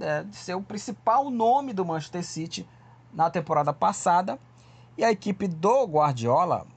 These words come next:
é, praticamente foi o nome do futebol europeu na temporada passada. Ganhou a tríplice coroa, né?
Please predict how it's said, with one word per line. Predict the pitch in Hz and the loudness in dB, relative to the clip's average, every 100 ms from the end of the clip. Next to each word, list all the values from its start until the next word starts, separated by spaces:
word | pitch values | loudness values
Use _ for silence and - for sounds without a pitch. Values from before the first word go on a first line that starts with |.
| - - - - | -20 -20 -20 -18
é, | - 131 135 | 0 4 4
praticamente | 127 180 247 - 262 175 160 185 - 233 226 - | 2 2 2 2 0 0 0 -2 -4 -4 -4 -2
foi | 151 180 214 - | 0 0 -2 -6
o | 240 | -4
nome | 185 156 160 196 220 | 0 0 0 -2 -8
do | 214 165 | -8 -10
futebol | - 160 135 139 | -10 -6 0 2
europeu | 160 - 147 143 | 0 -2 -2 0
na | 160 | 0
temporada | 165 160 156 147 147 | 0 -4 -2 0 0
passada. | 175 180 147 139 165 - - - - | 0 0 0 0 -2 -10 -20 -20 -14
Ganhou | 196 233 214 165 156 180 - - - - | 0 2 2 2 2 0 -6 -20 -20 -2
a | 143 | -2
tríplice | - 143 131 143 - 147 | 0 -4 -4 -6 -8 -2
coroa, | 196 196 165 196 226 - - - - | 0 2 4 2 -2 -14 -20 -20 -12
né? | 123 139 | 0 0